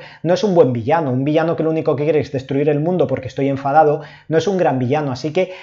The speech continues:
a Thanos le dan un fondo empático para que lo odies desde el respeto y desde la admiración.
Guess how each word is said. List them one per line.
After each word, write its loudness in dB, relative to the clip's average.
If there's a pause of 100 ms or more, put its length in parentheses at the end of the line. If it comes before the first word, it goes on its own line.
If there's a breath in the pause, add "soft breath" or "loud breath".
a -4
Thanos -2
le 2
dan 4
un 2
fondo 2
empático 0 (300 loud breath)
para 4
que 0 (480)
lo 6
odies 6
desde 2
el 4
respeto 0
y 0
desde 2
la 2
admiración. 0